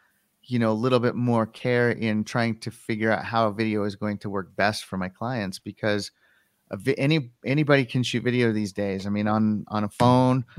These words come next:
uh, you know, those shoot broadcast quality. Um, but it's a matter of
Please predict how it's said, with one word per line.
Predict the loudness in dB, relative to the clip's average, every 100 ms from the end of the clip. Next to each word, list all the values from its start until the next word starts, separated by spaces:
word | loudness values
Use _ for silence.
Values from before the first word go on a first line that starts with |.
| -14 -16 -14 -2
uh, | 0 0 -2
you | -2 2
know, | 2 0 -6 0
those | 0 2
shoot | -2 -4 2
broadcast | 2 2 0 -2
quality. | 2 4 4 0 -6 _ _ _ _ -6
Um, | -2 0
but | 0
it's | -2 -2
a | 0
matter | 2 4 4
of | 2 -2